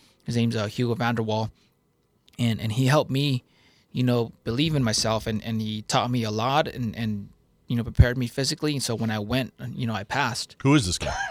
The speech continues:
Speaker 2: He
Speaker 1: Uh,
Speaker 2: was a older
Speaker 1: Yeah, he, he was a, he was a ser-, sergeant. Um, and then we say older, but, like,
Speaker 2: Yeah, he was,
Speaker 1: <laughs> it,
Speaker 2: he was, like, twenty-five.
Speaker 1: Yeah, he's, like, twenty-five, so not that much, you know.
Speaker 2: <laughs> So why did this guy take a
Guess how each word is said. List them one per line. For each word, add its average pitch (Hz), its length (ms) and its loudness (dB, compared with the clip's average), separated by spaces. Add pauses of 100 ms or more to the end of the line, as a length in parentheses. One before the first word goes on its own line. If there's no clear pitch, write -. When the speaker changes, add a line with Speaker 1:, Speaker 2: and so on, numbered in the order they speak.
(200)
Speaker 2:
He - 60 2
Speaker 1:
Uh, 117 100 8
Speaker 2:
was 104 120 6
a 92 240 0
older 101 520 2
Speaker 1:
Yeah, 143 220 6
he, 139 200 0
he 165 140 0
was 160 140 2
a, 127 80 0
he 131 140 -4
was 143 100 0
a 123 40 -2
ser-, - 300 -2
sergeant. 175 560 2 (140)
Um, 123 360 2
and 147 120 2
then 160 180 4
we 160 100 6
say 185 180 6
older, 151 340 6
but, 135 180 0
like, 123 300 2
Speaker 2:
Yeah, 85 200 2
he 87 140 -2
was, - 200 2
Speaker 1:
<laughs> 117 100 4
it, 165 140 4
Speaker 2:
he - 240 -4
was, 98 120 -2
like, 104 140 4
twenty-five. 117 520 4
Speaker 1:
Yeah, 180 220 10
he's, 151 120 2
like, 151 140 2
twenty-five, 160 500 6
so 127 160 2
not 147 220 4
that 139 140 4
much, 131 220 2
you 131 140 2
know. 117 300 2
Speaker 2:
<laughs> - 80 -18
So - 140 2
why 139 220 12
did 165 80 6
this 151 160 2
guy 131 180 2 (580)
take 127 180 2
a 107 120 2